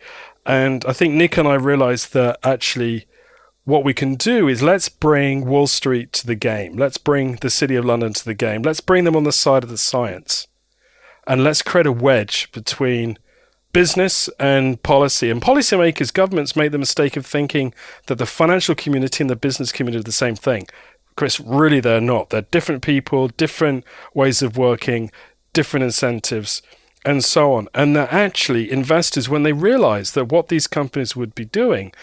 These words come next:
would be destroying the value of the rest of their portfolios, real estate and agricultural assets and insurance assets, that actually the investment community would actually come on the side of a climate agreement. And that's actually what happened,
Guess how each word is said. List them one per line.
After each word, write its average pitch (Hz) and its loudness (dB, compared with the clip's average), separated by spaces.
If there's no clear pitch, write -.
would 139 0
be 147 2
destroying 147 2
the 131 0
value 131 2
of 101 -8
the 127 -4
rest 117 -4
of - -6
their 110 -4
portfolios, 117 -2
real 123 0
estate 110 -2
and 101 -8
agricultural 127 -2
assets 120 -2
and 117 -6
insurance 107 -2
assets, 117 -2
that 151 2
actually 151 0
the 123 0
investment 135 -2
community 127 -2
would 113 -2
actually 123 -4
come 127 -2
on 113 -2
the 107 -6
side 107 -2
of 120 0
a 117 -2
climate 123 0
agreement. 117 -2
And 143 0
that's 165 2
actually 156 0
what 135 0
happened, 117 -4